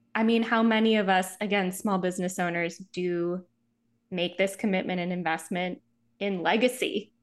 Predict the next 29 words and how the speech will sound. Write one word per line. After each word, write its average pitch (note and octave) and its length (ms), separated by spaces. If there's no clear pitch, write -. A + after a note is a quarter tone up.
right? D#3+ 240
And F#3 140
trying F#3 260
to E3+ 80
build F3 380
these E3+ 220
foundations E3+ 720
for E3 520
a G#3+ 80
future G3+ 320
generation. F#3 840
That's F#3+ 260
really F3 220
special. - 640
And F#3+ 380
<laughs> - 200
yeah, A3 360
you're G#3 180
right. G3 300
It's G#3 200
sort G3+ 180
of G3+ 100
like, F#3 300
how C#4 180
can F4+ 280
I G#3+ 240
model G#3+ 400
the G3+ 100
behavior F#3+ 680